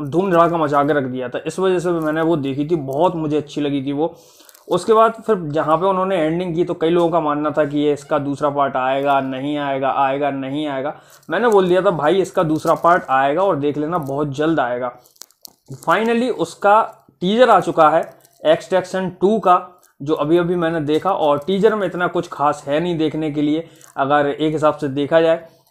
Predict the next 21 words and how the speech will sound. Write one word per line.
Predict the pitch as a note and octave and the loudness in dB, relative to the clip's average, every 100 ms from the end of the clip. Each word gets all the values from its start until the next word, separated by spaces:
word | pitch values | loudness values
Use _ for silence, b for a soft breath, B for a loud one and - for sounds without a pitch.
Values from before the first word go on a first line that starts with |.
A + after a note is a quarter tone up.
| C#3+ | -6
अ, | C#3+ C#3+ | -4 -2
टीजर | D3+ F3 F#3+ F#3 | 0 2 2 0
में | F#3 | 0
वही | D#3+ G3 G3 F#3 | 4 4 4 2
एक | E3+ | 2
जो | E3 E3 E3 | -2 0 -2
क्लाइमेक्स | - D3+ D#3 F#3+ F#3+ | 0 0 0 0 -4
का | - F3+ | -2 -2
सीन | E3 E3 | -2 -4
है, | |
जहाँ | D#3 D3 | -2 -2
पे | D3+ | -2
वो | D3+ D#3 | 0 2
लड़का | D3 C#3+ D3+ | 2 0 -2
गोली | C#3 C#3+ E3 | -2 0 0
मार | D#3+ C#3+ | 0 0
देता | C#3 C#3+ | -2 -2
है | C#3 | -2
टेलर | C#3+ C#3+ D#3+ | -2 2 2
को, | C#3+ | 2
अ, | D3 | -2